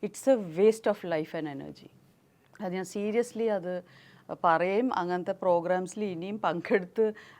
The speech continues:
actually ഇതിൻ്റെ, എന്ന് വെച്ചാൽ പലപ്പോഴും, ആ, ഇപ്പം, ഉം, യങ്സ്റ്റേഴ്സിനോട് ഇതൊന്നും ചെയ്യരുത് എന്ന് പറയുന്നവർ ഇതൊന്നും ചെയ്തിട്ടില്ലാത്തവരാണ്.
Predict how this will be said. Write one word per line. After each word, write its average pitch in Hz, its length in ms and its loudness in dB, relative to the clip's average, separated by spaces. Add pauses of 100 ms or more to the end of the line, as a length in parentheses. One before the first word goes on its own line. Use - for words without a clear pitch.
(160)
actually 247 580 0
ഇതിൻ്റെ, 208 520 -2 (300)
എന്ന് 240 120 0
വെച്ചാൽ 254 200 2
പലപ്പോഴും, 233 680 0 (100)
ആ, 202 60 -4 (720)
ഇപ്പം, 208 220 -4 (680)
ഉം, 190 360 -8
യങ്സ്റ്റേഴ്സിനോട് 208 600 2
ഇതൊന്നും 214 340 0
ചെയ്യരുത് 196 480 -2
എന്ന് 185 260 -2
പറയുന്നവർ 156 600 -2 (440)
ഇതൊന്നും 208 280 -2
ചെയ്തിട്ടില്ലാത്തവരാണ്. 160 920 -4